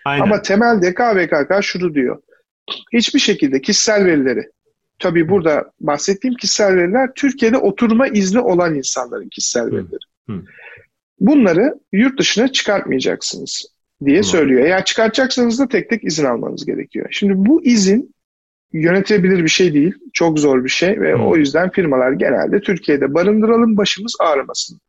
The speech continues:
Speaker 2: modelini
Speaker 1: Sürücüler.
Speaker 2: haklı olarak seçiyorlar. Evet. Ee, ama ben işte bugünkü görüşmede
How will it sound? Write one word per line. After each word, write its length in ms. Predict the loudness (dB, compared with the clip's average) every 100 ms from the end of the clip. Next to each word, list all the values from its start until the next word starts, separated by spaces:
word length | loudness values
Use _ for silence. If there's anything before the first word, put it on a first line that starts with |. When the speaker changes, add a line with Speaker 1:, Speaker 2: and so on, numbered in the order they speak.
| _ _ -4
Speaker 2:
modelini 240 | -2 2 2
Speaker 1:
Sürücüler. 200 | 2 2
Speaker 2:
haklı 320 | -2 0 2
olarak 300 | 2 2 0
seçiyorlar. 500 | -2 0 0 0 0
Evet. 180 | 0 0 -6 _ -20 -20 -20 -20 -20 -20 _ -4
Ee, 500 | 0 2 2 2 0 0
ama 280 | 2 2 0 _ _ _ _ _ _ _
ben 340 | -4 0 0 -2
işte 300 | -6 -2 0
bugünkü 580 | 2 2 0 0 0 0
görüşmede 720 | 0 0 0 0 2 0 0